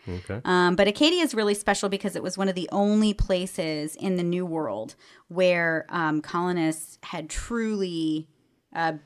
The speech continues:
Speaker 2: kind of become one with the Native Americans.
Speaker 1: Hmm.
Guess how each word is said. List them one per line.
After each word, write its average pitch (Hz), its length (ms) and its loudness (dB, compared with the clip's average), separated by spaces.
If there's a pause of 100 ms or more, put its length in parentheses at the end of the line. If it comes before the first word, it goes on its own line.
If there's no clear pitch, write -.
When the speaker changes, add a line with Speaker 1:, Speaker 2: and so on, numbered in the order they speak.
Speaker 2:
kind 202 180 0
of 190 60 -2
become 160 560 -2
one 156 540 -2
with 165 340 -8
the 165 80 -4
Native 151 300 -2
Americans. 107 840 -6
Speaker 1:
Hmm. - 60 -20